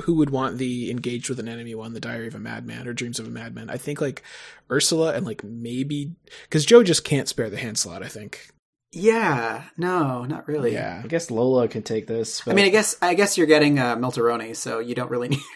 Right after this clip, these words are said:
Speaker 2: need your weapon to be in a hand
Speaker 1: No,
Speaker 2: slot.
Speaker 1: yeah. Well, 'cause I guess, like, is this, so, so, so let me think about it this way. If you're thinking, "I really need magnifying glasses to be able to reliably get clues," do you play this instead and you're like, "It's better than a magnifying glass, like, once per turn,"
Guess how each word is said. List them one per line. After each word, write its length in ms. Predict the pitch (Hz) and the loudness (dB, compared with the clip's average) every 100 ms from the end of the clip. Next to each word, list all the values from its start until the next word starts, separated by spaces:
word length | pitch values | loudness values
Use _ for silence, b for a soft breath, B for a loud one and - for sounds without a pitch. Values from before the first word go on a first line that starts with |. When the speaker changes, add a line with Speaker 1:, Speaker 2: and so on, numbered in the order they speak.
| - | -6
Speaker 2:
need 380 | 170 143 135 143 | 2 2 2 2
your 140 | 135 | 0
weapon 280 | 120 117 127 | 0 -2 -4
to 60 | 120 | 0
be 160 | 131 | -2
in 60 | 117 | 0
a 40 | |
hand 80 | 147 | 2
Speaker 1:
No, 320 | 170 175 170 | 4 4 4
Speaker 2:
slot. 220 | - - - - | 0 -10 -14 -12
Speaker 1:
yeah. 520 | 131 139 151 147 143 135 B B B B B - | -10 -8 -10 -10 -10 -12 B B B B B 0
Well, 200 | 160 139 - - | 0 0 -4 -6
'cause 140 | - - | 0 2
I 60 | |
guess, 180 | 170 226 | 4 4
like, 180 | 247 151 | 4 2
is 160 | 151 139 | 0 4
this, 360 | 190 196 - - - | 4 4 0 -4 -6
so, 140 | - | -4
so, 160 | - 165 | -2 0
so 180 | 175 | 2
let 100 | 175 | 4
me 60 | 233 | 6
think 100 | 214 | 4
about 120 | 175 | 4
it 60 | 143 | 2
this 140 | 131 | 0
way. 120 | 117 110 | -2 -2
If 100 | 143 | 0
you're 140 | 160 | 0
thinking, 440 | 180 202 208 175 - | 2 0 0 -2 -4
"I 100 | 135 | -2
really 280 | 139 147 156 | 0 2 2
need 220 | 151 143 | 2 0
magnifying 480 | 123 120 120 139 135 | -2 -6 -8 -6 -4
glasses 360 | 135 135 151 - | -4 -4 -4 -6
to 100 | 139 | -6
be 140 | 117 | -4
able 160 | 117 117 | -4 -6
to 120 | 127 | -6
reliably 400 | 117 113 113 120 | -6 -6 -6 -6
get 200 | 117 - | -6 -8
clues," 520 | - 107 123 156 - B B B B | -8 -8 -4 -4 -4 B B B B
do 80 | 143 | -2
you 40 | |
play 200 | 139 151 | 0 2
this 220 | 156 170 175 | 2 2 0
instead 340 | 135 127 127 | -2 -2 -4
and 80 | 135 | -4
you're 120 | 123 | -4
like, 200 | 120 120 | -4 -6
"It's 140 | - - | -6 -4
better 260 | 117 127 | -2 -2
than 100 | 139 | -2
a 40 | 131 | -2
magnifying 460 | 123 127 - 139 | -6 -8 -6 -6
glass, 300 | 131 131 135 | -4 -2 -2
like, 100 | 127 | -4
once 240 | 113 113 - | -8 -10 -8
per 140 | 120 | -8
turn," 440 | - 110 120 147 | -8 -8 -8 -10